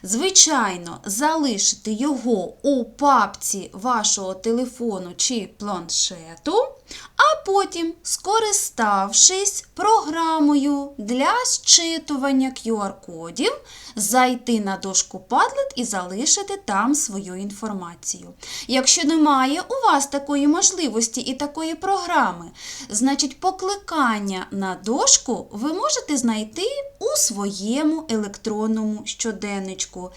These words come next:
і зайти на дошку через це покликання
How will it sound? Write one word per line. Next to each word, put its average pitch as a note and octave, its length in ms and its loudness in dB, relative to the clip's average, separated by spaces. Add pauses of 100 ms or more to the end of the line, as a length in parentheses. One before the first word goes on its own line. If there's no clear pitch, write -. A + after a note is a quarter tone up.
(260)
і C#4 160 6
зайти A#3+ 600 0
на F#3 220 -4
дошку A4+ 560 0 (160)
через C5 800 2
це A#3 400 -2 (120)
покликання F3 880 -12